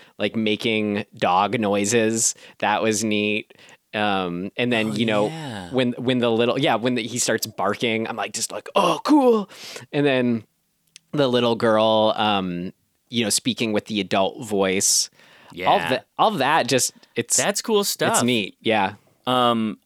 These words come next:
Speaker 2: I like the, although it makes no sense,
Speaker 1: <laughs>
Speaker 2: but, like, at a certain point, he is able to, like, manifest or, like,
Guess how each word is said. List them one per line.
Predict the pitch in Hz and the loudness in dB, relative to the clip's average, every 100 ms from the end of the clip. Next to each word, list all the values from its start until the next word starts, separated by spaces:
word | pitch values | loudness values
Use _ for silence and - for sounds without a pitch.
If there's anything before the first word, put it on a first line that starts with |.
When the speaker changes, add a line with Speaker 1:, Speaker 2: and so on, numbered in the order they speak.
| - | -4
Speaker 2:
I | 117 139 | 0 2
like | 143 147 151 139 | 4 4 2 -4
the, | 127 123 113 110 110 _ _ _ _ _ - | -4 -2 0 -2 -4 _ _ _ _ _ -2
although | 131 123 139 | 0 4 6
it | 120 107 | 6 2
makes | 120 107 - - _ _ _ _ | -2 -2 -6 -10 _ _ _ _
no | 135 123 139 185 135 | -4 0 4 4 2
sense, | - 123 107 69 - - - 120 - | 0 -2 -2 -6 -10 -10 -8 -6 -4
Speaker 1:
<laughs> | 143 _ _ | -6 _ _
Speaker 2:
but, | 147 - | -2 0
like, | 147 139 127 - _ _ | 2 2 0 -8 _ _
at | 147 156 | -2 0
a | |
certain | - 208 - 180 | 0 0 0 -2
point, | - 190 185 151 - | -4 -2 0 -2 -6
he | - - 165 165 165 165 - | -12 -10 -6 -4 -2 -4 -4
is | 147 127 | -4 -2
able | 139 139 160 | -2 0 -2
to, | 143 165 | -4 -2
like, | 147 127 110 - _ _ _ _ _ _ _ _ - | 2 2 0 -4 _ _ _ _ _ _ _ _ -8
manifest | 117 120 131 160 - - 123 - - - _ _ _ _ - | -4 -2 0 -2 -4 -4 -4 -4 -8 -10 _ _ _ _ -2
or, | 131 | 0
like, | 131 123 110 - | 4 2 0 -10